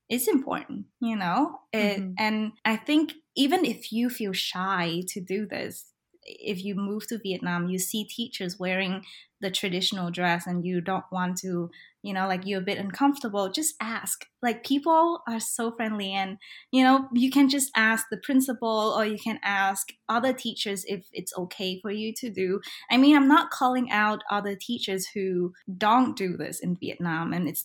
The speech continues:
Speaker 1: totally fine. Do whatever you feel comfortable with. But by adding a bit of local cultural values into your life,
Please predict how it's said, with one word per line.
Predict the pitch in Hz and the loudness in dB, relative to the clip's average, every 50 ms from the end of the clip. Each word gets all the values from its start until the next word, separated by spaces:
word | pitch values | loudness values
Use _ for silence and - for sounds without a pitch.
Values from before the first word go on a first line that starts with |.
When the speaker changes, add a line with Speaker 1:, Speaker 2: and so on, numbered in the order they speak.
| - - | -8 -6
Speaker 1:
totally | - 208 220 214 - 226 220 220 214 - - | -6 -6 -6 -6 -6 -6 -6 -6 -6 -6 -6
fine. | 208 196 196 196 185 160 165 170 170 180 | -4 -4 -2 -2 -2 -2 -2 -2 -4 -2
Do | 185 - 247 | 0 4 6
whatever | 247 277 262 240 220 220 220 | 6 6 6 4 2 0 -2
you | 220 202 190 208 202 | -2 -2 -4 -6 -6
feel | - - 208 202 202 190 | -8 -8 -6 -4 -4 -6
comfortable | 190 - 185 180 185 180 - 196 185 185 - 170 180 | -6 -6 -6 -6 -6 -6 -6 -8 -8 -6 -6 -8 -6
with. | 180 - - - 185 185 _ _ | -6 -6 -6 -6 -8 -8 _ _
But | - 196 185 175 170 - - - - - - _ _ _ _ _ _ _ _ _ _ - | 2 4 4 4 4 0 -6 -18 -20 -20 -20 _ _ _ _ _ _ _ _ _ _ -14
by | - 190 180 220 247 269 269 - | -4 0 4 6 6 6 4 4
adding | - 208 214 226 254 220 208 175 165 170 170 175 180 180 - _ _ | 2 2 2 2 2 2 2 2 2 0 0 -2 -2 -4 -8 _ _
a | - 220 | -4 -4
bit | 175 - 214 220 240 240 - | -2 0 0 0 0 0 -2
of | 220 196 180 185 - _ _ _ _ - | -4 -4 -6 -8 -12 _ _ _ _ -6
local | 202 196 202 214 226 226 - 240 202 196 | -2 2 2 4 2 2 0 -4 -4 -6
cultural | - - - 214 214 208 - 202 185 | -6 -6 -6 -6 -6 -6 -6 -6 -6
values | 180 - 185 185 196 208 196 185 175 180 180 170 170 - | -6 -4 -2 -2 -2 -2 -4 -6 -6 -6 -8 -8 -8 -8
into | - 190 190 185 - - 196 190 185 | -8 -8 -8 -8 -8 -6 -6 -4 -4
your | 185 180 175 170 165 | -4 -4 -4 -6 -6
life, | 165 165 170 185 190 175 160 147 165 170 170 - - | -6 -4 -4 -2 -2 -2 -2 -2 -4 -4 -6 -8 -12